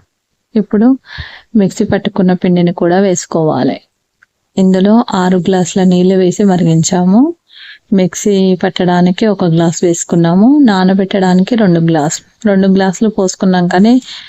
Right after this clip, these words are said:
ఎక్కువ ఉన్నాయి, నీళ్లు వంపేసేసి మిక్సీలో వేస్తున్నాం. నానబెట్టిన కౌంట్ చేయకపోతే ఇవి ఆరు, ఆ,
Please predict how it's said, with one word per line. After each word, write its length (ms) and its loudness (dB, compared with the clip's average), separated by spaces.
ఎక్కువ 300 -2
ఉన్నాయి, 300 2
నీళ్లు 300 2
వంపేసేసి 560 -4
మిక్సీలో 420 0
వేస్తున్నాం. 520 -6
నానబెట్టిన 580 2
కౌంట్ 400 0
చేయకపోతే 540 -2
ఇవి 400 2
ఆరు, 460 0
ఆ, 80 2